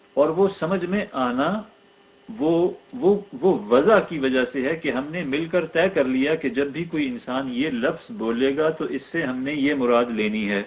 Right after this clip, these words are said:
جیسے لفظ زید کی دلالت ذات زید پر، لفظ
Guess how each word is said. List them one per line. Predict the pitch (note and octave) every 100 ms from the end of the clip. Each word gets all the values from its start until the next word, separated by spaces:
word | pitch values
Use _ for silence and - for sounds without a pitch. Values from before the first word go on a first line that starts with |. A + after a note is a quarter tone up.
| - _ _ _ _ _ - - -
جیسے | A2 G2 G2 G2+ - - -
لفظ | A2 E3 F3 C#3+
زید | E3+ D3 G#2+ A2+ C3 C3 C3
کی | F3
دلالت | C3 A2+ G#2 G#2+ B2+ - - _ _ _ _ _ _ _ _ _ _ _ _ _ A2
ذات | G#2+ A#2+ C3 C#3 F3 E3
زید | A2+ G#2+ G2+ -
پر، | G#2+ G#2 - _ _ _ _ _ _ _ _ _ _ _ _ _ _ _ _ _ _ _ _ _ _ _ _ -
لفظ | A#2 C#3+ B2+